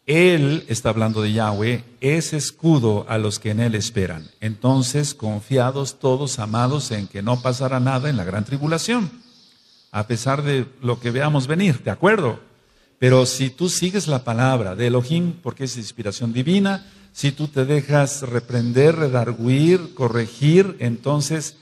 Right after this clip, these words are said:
eres humilde y no eres orgulloso, y el Eterno te servirá de escudo, Él te guardará.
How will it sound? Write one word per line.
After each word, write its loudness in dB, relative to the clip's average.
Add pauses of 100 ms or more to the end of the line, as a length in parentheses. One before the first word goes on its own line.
(180)
eres 0
humilde 0
y 0
no 2
eres 0
orgulloso, 0
y 0
el 0
Eterno 0
te -2 (220)
servirá -2
de -6
escudo, 0
Él 0
te -4
guardará. -6